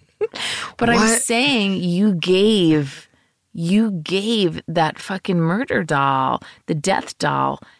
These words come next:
Speaker 1: the prime
Speaker 2: Well, I was telling
Speaker 1: piece
Speaker 2: a
Speaker 1: of real
Speaker 2: story. I was
Speaker 1: estate.
Speaker 2: telling a story on the stairwell.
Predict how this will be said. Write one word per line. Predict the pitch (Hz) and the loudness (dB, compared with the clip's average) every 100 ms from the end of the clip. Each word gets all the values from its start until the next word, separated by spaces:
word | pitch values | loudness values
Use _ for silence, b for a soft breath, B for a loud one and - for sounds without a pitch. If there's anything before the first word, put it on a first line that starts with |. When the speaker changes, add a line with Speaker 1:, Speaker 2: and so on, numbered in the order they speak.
| B | B
Speaker 1:
the | 151 147 - | -10 -10 -10
prime | - - - - - | -16 -14 -10 -6 0
Speaker 2:
Well, | 113 | 2
I | 262 | 2
was | 180 147 | 2 0
telling | 131 135 117 | 2 2 2
Speaker 1:
piece | 101 | 2
Speaker 2:
a | |
Speaker 1:
of | 156 | 2
real | 147 | 2
Speaker 2:
story. | 151 127 139 | 4 2 2
I | 120 | 2
was | 113 | 2
Speaker 1:
estate. | - | 0
Speaker 2:
telling | 113 117 | -2 -2
a | |
story | - 104 101 | -2 2 4
on | 98 | 4
the | 98 | 2
stairwell. | - 151 175 - - | 0 0 2 0 -4